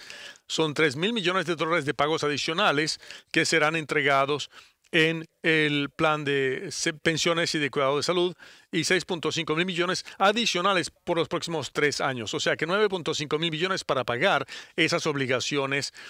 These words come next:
futuras, y sabemos, reconocemos nuestra responsabilidad, y sí sabemos que diez mil millones de dólares cerca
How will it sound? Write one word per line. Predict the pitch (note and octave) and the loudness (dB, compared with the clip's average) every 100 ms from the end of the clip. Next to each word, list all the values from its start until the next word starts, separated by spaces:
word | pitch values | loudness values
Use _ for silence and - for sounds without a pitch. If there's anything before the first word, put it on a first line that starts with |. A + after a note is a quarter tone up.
| - - | -20 -6
futuras, | - E3 F3+ F3 D#3+ - _ | -4 0 2 2 0 -8 _
y | F#3 G3 F#3+ _ | -2 0 -2 _
sabemos, | - E3 F3+ F#3 D3 | 0 2 4 2 0
reconocemos | D#3 E3 D#3 C#3+ - F#3+ G#3+ E3 | 0 -2 -4 -4 -2 0 0 -2
nuestra | C#3+ G3+ F#3+ C3+ | -2 -2 0 0
responsabilidad, | E3+ - C#3 C#3 D3 A#2 A2 D#3 D#3+ B2 - - | -2 -4 -4 0 0 0 -2 0 0 -2 -12 -2
y | F3+ G3 | 0 0
sí | - F3 E3+ - - | 0 0 0 -6 -12
sabemos | - F#3+ D#3+ C#3+ C#3+ C#3+ - - - | 0 2 4 0 -2 -6 -10 -16 0
que | D#3+ | 2
diez | D#3 C3+ | 2 0
mil | D#3+ | -2
millones | D3+ D3 D3+ | -2 -2 0
de | D3+ | 0
dólares | C#3 C3+ D3 - | 0 0 -2 -4
cerca | - D#3 B2+ | -2 0 0